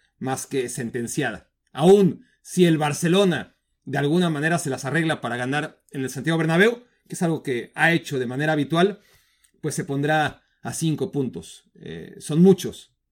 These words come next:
¿no? Todavía tiene que esperar a que el Madrid pierda dos partidos más, cuando ha perdido un encuentro en toda la temporada,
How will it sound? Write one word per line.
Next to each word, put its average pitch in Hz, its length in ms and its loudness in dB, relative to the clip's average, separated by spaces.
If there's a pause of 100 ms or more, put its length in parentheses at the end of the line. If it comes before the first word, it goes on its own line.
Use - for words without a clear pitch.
(180)
¿no? 147 320 -6
Todavía 156 460 -2
tiene 170 180 2
que 151 60 -6
esperar 156 440 -2 (340)
a - 180 -8
que 143 100 -4
el 131 80 0
Madrid 135 440 4 (240)
pierda 151 380 -2
dos 180 380 2
partidos 147 600 -2
más, 180 260 -2
cuando 135 220 -4
ha - 40 -8
perdido 160 480 0
un 190 160 0
encuentro 165 500 0
en 123 120 -8
toda 151 140 -4
la - 60 -10
temporada, 156 520 -4